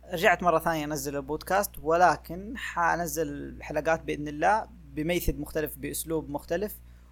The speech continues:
وبروح مختلفة. إذا تغير عليكم الجو عادي، هذا على قول حنستمر عليه كم حلقة،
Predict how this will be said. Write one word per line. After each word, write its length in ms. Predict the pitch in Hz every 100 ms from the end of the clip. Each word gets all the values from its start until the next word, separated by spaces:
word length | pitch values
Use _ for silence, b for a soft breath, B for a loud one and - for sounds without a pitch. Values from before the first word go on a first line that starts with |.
| b
وبروح 520 | 156 156 180 175 - - b b -
مختلفة. 720 | 151 165 - 175 135 127 123 - -
إذا 260 | 156 131 143
تغير 320 | 139 151 185
عليكم 340 | 165 196 - 170
الجو 400 | 156 220 220 -
عادي، 760 | 139 156 147 131 127 98 - -
هذا 240 | - 147 151
على 200 | 143 151
قول 220 | 156 151
حنستمر 420 | 151 - 175 165
عليه 180 | 143 165
كم 200 | 160 156
حلقة، 400 | 196 190 220